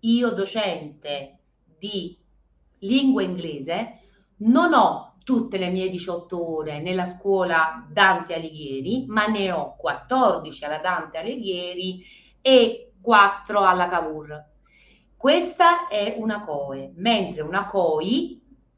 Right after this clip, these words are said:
cattedra oraria interna, è una cattedra che comprende tutte le diciotto ore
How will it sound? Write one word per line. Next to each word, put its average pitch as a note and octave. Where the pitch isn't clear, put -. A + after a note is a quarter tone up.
cattedra F3
oraria D#3
interna, D3+
è F#3
una D3+
cattedra C#3
che -
comprende F#3
tutte A#3
le D3
diciotto F3+
ore F3+